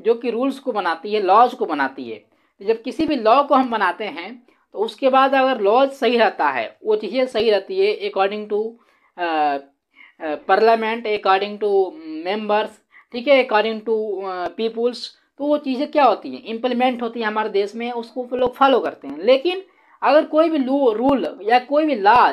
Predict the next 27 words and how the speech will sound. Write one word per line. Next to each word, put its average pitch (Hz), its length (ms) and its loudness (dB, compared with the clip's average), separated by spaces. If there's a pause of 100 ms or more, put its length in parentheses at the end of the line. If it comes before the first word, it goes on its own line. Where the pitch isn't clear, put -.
(140)
ऐसा 285 320 2
बन 247 160 0
गया 202 380 -2 (400)
जो 262 120 0
कि 294 140 -4
हमारे, 277 540 2 (420)
अ, 208 120 0
कहीं 240 220 4
ना 294 140 2
कहीं 277 200 0
उसको 277 240 -2
अफेक्ट 254 460 -2
कर 247 220 0
रही 240 180 0
है, 247 80 2
हमारे 220 340 -2
बेसिक 208 400 -2
स्ट्रक्चर 226 420 -4
को 254 300 0 (380)
या 208 140 4
हमारे 214 320 2
कॉन्स्टिट्यूशन 233 600 -4
को 233 320 -2
या 214 160 -2
हमारे 202 280 2
लोगों 214 280 0
को 247 380 2